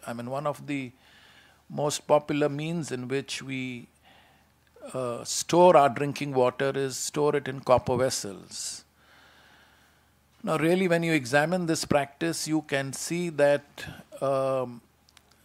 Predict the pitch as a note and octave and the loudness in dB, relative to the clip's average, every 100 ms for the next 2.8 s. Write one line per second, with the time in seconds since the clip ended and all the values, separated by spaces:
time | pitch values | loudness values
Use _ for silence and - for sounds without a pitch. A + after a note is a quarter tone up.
0 | _ - - C3 B2 A#2 - - C#3 C#3+ | _ -20 -16 -12 -12 -12 -14 -10 -2 0
1 | E3 C#3+ B2+ - - B2+ D3+ D3+ D#3 C#3 | 2 0 -2 -6 0 0 2 -2 -4 -6
2 | - D#3 D3 E3 A2+ F2 F2 - | -4 0 0 0 -4 -6 -12 -14